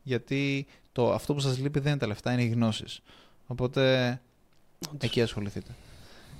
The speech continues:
Speaker 1: Και θα το δείτε ότι, όντως, μπορεί τώρα να σας φαίνεται περίεργο αυτό που λέω, αλλά η γνώση είναι το νούμερο ένα, το οποίο λείπει. Ε, αυτό.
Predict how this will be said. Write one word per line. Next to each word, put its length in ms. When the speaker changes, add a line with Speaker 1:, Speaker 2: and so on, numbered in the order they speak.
Speaker 1:
Και 160
θα 140
το 100
δείτε 260
ότι, 640
όντως, 600
μπορεί 260
τώρα 160
να 80
σας 80
φαίνεται 220
περίεργο 280
αυτό 160
που 80
λέω, 200
αλλά 600
η 60
γνώση 340
είναι 80
το 120
νούμερο 240
ένα, 180
το 80
οποίο 200
λείπει. 300
Ε, 100
αυτό. 300